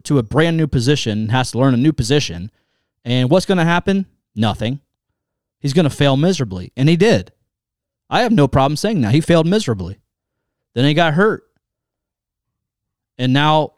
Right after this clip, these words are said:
Pascal Vincent's like, "All right, put him back on wing." Well, no shit, Pascal. That's what you should have started him out at this whole entire season.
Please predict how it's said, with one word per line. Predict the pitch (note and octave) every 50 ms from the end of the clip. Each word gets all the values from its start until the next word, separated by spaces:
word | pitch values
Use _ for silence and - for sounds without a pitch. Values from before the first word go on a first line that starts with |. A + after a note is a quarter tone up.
| _ _
Pascal | - D#3+ D3 - - E3+ D3 C#3+
Vincent's | C3+ D3+ D3+ C#3+ E3+ D#3 C#3 -
like, | C#3 C3 -
"All | D3 D#3
right, | C#3+ C3 B2+ A#2+ A2+ - - - _
put | - D3
him | D3 C#3
back | C#3+ C#3 C#3+ -
on | C#3+ C#3 C#3+
wing." | E3 F3 C#3+
Well, | C#3 F3+ G3+
no | A#3 C#4+ D4
shit, | - - - - - - D#4 D4+ - _
Pascal. | - - G#2+ F#2+ - - - G#2 G#2+ C#3 D#3+ - - - - - _ _
That's | - A3 - -
what | A#3+ C4+
you | A#3 A3+ G3
should | - - B3+ A#3
have | G#3
started | - - A#3+ B3 C4+ C#4 A3
him | E3 C3+
out | A#2+ A2 F#2 - - _ _ _ _ _
at | C3 A#2 G2 F2+ - _
this | - C3 C3 -
whole | - - G3+ G3+ G3+ F3+
entire | F3 F3+ - - G3+ G#3 G3+ G3
season. | - - - C#4 G4+ G4+ - G2+ -